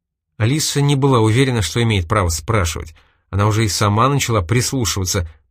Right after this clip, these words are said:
не подошёл ли Дамир к кухне. Глупо, конечно, он подслушивать в жизни не станет, но этот разговор его точно не касался. «У него была девушка, которую он любил», — тихо ответила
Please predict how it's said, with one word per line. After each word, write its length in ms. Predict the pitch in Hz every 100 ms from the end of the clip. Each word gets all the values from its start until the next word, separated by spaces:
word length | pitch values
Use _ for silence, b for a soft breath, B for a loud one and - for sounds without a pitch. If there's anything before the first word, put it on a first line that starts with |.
| -
не 200 | 110 117
подошёл 540 | 113 104 95 - 135
ли 140 | 123 117
Дамир 560 | 98 101 117 117 101
к 60 | - -
кухне. 480 | 156 127 98 80 b b _ _ _
Глупо, 380 | - 107 143 -
конечно, 420 | 110 101 85 -
он 120 | 92 82 -
подслушивать 540 | 101 90 107 92 98 101
в 80 |
жизни 240 | 127 131 95
не 120 | 92
станет, 360 | - 110 80 78 b b b _ _
но 200 | 110 123
этот 340 | 127 110 92 90
разговор 480 | 104 95 98 110 131
его 220 | 101 104
точно 460 | - - 120 80 85
не 120 | 80
касался. 500 | 82 80 55 - - _ _ _ _ _ _ _ _ _ _ _ _ _ _ _ _ _ _ -
«У 100 | 104
него 280 | 113 131
была 320 | 117 123 123 98 -
девушка, 580 | 107 135 123 95 - 87
которую 480 | 101 87 104 101 98
он 100 | 98
любил», — 420 | 104 101 117 82 - _ _ _
тихо 360 | - 107 85 92
ответила 500 | 85 92 - 85